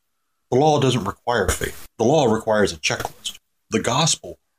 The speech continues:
requires faith. Not only requires, but also gives faith. Faith to believe in God, the healer of your soul. In this healing, you have been perfected for all time.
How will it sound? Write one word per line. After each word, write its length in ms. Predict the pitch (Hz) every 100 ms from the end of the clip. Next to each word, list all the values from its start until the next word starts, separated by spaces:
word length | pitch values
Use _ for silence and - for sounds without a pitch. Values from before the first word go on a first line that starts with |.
| _
requires 680 | 98 - - 101 90 82 - _
faith. 220 | 95 - _ _ _ _ _ -
Not 120 | 127
only 220 | 131 123
requires, 600 | 113 107 - 170 151 143
but 160 | - 147
also 420 | 143 147 147 131
gives 520 | - 147 175 131 - - _ -
faith. 320 | 107 80 - _ _ _ _ _ _ _ _ -
Faith 280 | 143 139
to 80 | 135
believe 400 | 110 107 139 143
in 160 | 131 110
God, 380 | 117 123 113 - _
the 100 | 117
healer 520 | 117 143 160 131 95
of 180 | - 98
your 140 | 101 95
soul. 380 | - 107 - _ _ _ _ _ _ _ _ -
In 140 | 120
this 160 | 135 135
healing, 360 | 151 156 127 107
you 140 | 127
have 240 | 131 131
been 180 | 117 110
perfected 480 | - - 113 - 92
for 200 | - 92
all 140 | 87
time. 200 | - -